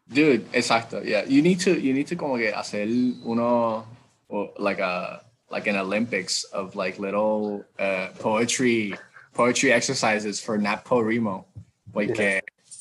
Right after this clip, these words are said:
Speaker 1: yeah, that'd be super dope. Just,
Speaker 2: That'd
Speaker 1: like,
Speaker 2: fun.
Speaker 1: have, okay, and, and have, like, po-, like, poets, like, input their answers y todas esas cosas.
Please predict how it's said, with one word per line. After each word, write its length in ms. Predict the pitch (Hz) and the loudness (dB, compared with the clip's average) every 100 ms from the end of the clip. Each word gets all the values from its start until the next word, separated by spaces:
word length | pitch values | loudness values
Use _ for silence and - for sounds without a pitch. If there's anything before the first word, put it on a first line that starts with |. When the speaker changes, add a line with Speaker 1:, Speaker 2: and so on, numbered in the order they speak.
| - _ _ - | -20 _ _ -4
Speaker 1:
yeah, 440 | 107 127 139 107 | 2 4 6 4
that'd 180 | 110 113 | 2 2
be 80 | 139 | 0
super 340 | - 139 139 | 0 0 0
dope. 360 | 110 107 117 95 - _ _ _ - | 2 2 0 -2 -12 _ _ _ -8
Just, 140 | 117 98 | -4 0
Speaker 2:
That'd 100 | 113 | 0
Speaker 1:
like, 120 | 107 | 0
Speaker 2:
fun. 160 | 98 107 | -2 -4
Speaker 1:
have, 140 | 104 - | -4 -2
okay, 280 | 123 113 107 | 2 2 2
and, 200 | 123 123 | 2 4
and 200 | 139 131 | 4 4
have, 240 | 131 127 | 2 2
like, 320 | 143 123 - | 2 0 -4
po-, 300 | - 120 117 104 | -4 -2 -2 -2
like, 340 | 110 101 - _ _ _ | -2 -2 -6 _ _ _
poets, 380 | - 110 107 - | -4 0 0 -2
like, 220 | 110 95 - | -2 -4 -4
input 400 | 101 104 - 104 | -4 -2 -2 -2
their 160 | 101 98 | -2 0
answers 460 | 92 101 - 110 110 | 0 -2 -2 -4 -4
y 60 | |
todas 160 | 107 104 | -8 -10
esas 100 | 110 | -10
cosas. 380 | - 110 - | -10 -10 -10